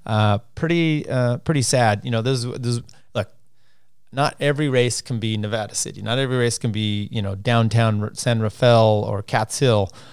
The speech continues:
Sometimes you've gotta do these office parks. And as far as office parks go, this one's pretty swanky. A lot of grass, it's good parking. For me, it's literally about five, ten minutes from my house. Matter of fact, last year it was a little rainy. Show up to the race. I'm already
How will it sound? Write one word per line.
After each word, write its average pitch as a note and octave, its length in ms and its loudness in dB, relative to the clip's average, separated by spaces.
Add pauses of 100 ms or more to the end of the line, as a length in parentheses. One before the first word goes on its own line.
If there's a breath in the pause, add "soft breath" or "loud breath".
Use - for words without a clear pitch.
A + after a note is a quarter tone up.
(120)
Sometimes D3 380 2
you've C3+ 100 -8
gotta C#3 220 6
do C3 140 -2
these A#2+ 200 0
office A#2 300 0
parks. A2 280 0
And C#3+ 60 -2
as C3+ 80 -2
far B3+ 140 2
as A3+ 100 2
office F#3+ 280 4
parks C3+ 260 0
go, C3+ 220 2
this D3 180 -4
one's F3+ 160 -6
pretty D3 280 -2
swanky. D3+ 640 0 (100)
A A#2 140 2
lot A#2 220 4
of D3 80 0
grass, C3+ 580 4
it's - 240 -16
good C3 220 -6
parking. C#3 460 2
For - 140 -6
me, D3 280 -2
it's - 380 -8
literally D3+ 540 -2
about B2+ 260 0
five, B2+ 460 2 (100)
ten C3+ 260 -2
minutes C3 260 -2
from B2+ 160 -6
my A#2+ 140 4
house. B2+ 380 0 (420 soft breath)
Matter B2+ 100 0
of - 40 -4
fact, B2 160 4
last B2+ 300 4
year C3 80 0
it A#2+ 60 0
was A2 100 -2
a A#2+ 40 0
little A#2+ 140 0
rainy. B2 420 2
Show - 200 0
up B2 100 0
to C#3 80 2
the B2 80 2
race. A#2+ 380 2
I'm A2 80 -4
already A2+ 220 2